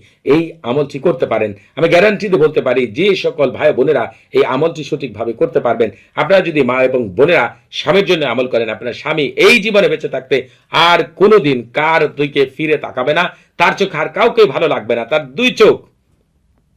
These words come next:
সবসময় আপনাকে দেখতে চাইবে, তার জিহ্বা আপনার সাথে কথা বলার জন্য অধীর আগ্রহে অপেক্ষা করে, দুই কান আপনার কথাই শুনতে চাইবে। তাই মস্তিষ্কের মধ্যে আপনার কথাই চিন্তা হতে থাকবে। ঠিক আপনি যদি আপনার স্ত্রীর জন্য আমল করেন, সেই জীবনে যতদিন বেঁচে থাকবে, কোনোদিন কোনো পর পুরুষের কথা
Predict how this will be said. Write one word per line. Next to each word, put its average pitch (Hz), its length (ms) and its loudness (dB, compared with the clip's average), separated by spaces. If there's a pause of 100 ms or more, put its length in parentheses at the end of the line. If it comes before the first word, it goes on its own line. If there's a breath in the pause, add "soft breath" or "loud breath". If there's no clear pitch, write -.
(140)
সবসময় 160 460 -2
আপনাকে 147 340 -4
দেখতে 104 320 -14
চাইবে, 101 280 -10 (360 soft breath)
তার 147 220 -2
জিহ্বা 196 280 -2
আপনার 180 240 0
সাথে 143 240 -8
কথা 190 240 0
বলার 165 240 0
জন্য 120 340 -8 (220)
অধীর 185 320 4
আগ্রহে 139 300 -2
অপেক্ষা 131 320 -6
করে, 110 200 -4
দুই 135 240 -4
কান 117 200 -6
আপনার 151 300 -2
কথাই 117 260 -6
শুনতে 110 300 -14
চাইবে। 113 320 -4 (220 soft breath)
তাই 165 100 -2
মস্তিষ্কের 196 520 0
মধ্যে 139 200 -6
আপনার 135 260 -6
কথাই 117 220 -8
চিন্তা 139 340 -8
হতে 101 120 -10
থাকবে। 98 300 -10 (280 soft breath)
ঠিক - 160 -2
আপনি 170 260 2
যদি 147 320 -2 (180 soft breath)
আপনার 160 260 2
স্ত্রীর 202 260 0
জন্য 196 140 2
আমল 156 200 0
করেন, 123 280 0 (220 soft breath)
সেই 185 280 2
জীবনে 175 280 2
যতদিন 131 300 -4
বেঁচে 131 220 -4
থাকবে, 113 300 -6
কোনোদিন 220 520 2
কোনো 139 200 0
পর 165 260 0
পুরুষের 123 340 -10
কথা 113 340 -10